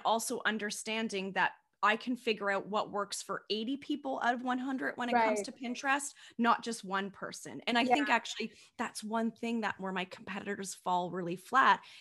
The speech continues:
Speaker 1: is they have a case study of one. And I'm not saying that that's
Speaker 2: Yes.
Speaker 1: not important, but because I've, I've really been lucky and worked with so many people, I can reproduce results because
Speaker 2: Yeah.
Speaker 1: I see,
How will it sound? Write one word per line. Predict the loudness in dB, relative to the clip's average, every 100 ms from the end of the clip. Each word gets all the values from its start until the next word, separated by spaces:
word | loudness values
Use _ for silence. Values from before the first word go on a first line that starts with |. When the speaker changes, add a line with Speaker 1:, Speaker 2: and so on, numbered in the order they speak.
| -2
Speaker 1:
is | 0
they | 2
have | 4 4
a | 2
case | -2 -4 -2 -2
study | 0 0 0
of | -2
one. | -2 0 0 0
And | -2 0
I'm | 2
not | 0 0
saying | 2 4
that | 4 2
that's | -4
Speaker 2:
Yes. | -4 -6
Speaker 1:
not | -6
important, | -6 -4 -2 -2 -6 -12 -20 -20 _
but | 6 6 2 _ _ _ -4
because | -2 -2 0 2 2
I've, | 0 0 0
I've | 0 0 -6
really | -4 -2 -2
been | -2 -2
lucky | -2 -2 -2
and | -2 -2
worked | -6 -6
with | -6
so | -2 -2
many | -2 -4
people, | 0 0 2 2 2 4
I | 4
can | 4 -4 -2
reproduce | -2 -2 -4 -4 -4 -4 -6
results | -6 -2 -2 -2 -6 -10 -6
because | -6 2 4 4 4
Speaker 2:
Yeah. |
Speaker 1:
I | 0
see, | -2 -4 -4 -4 -6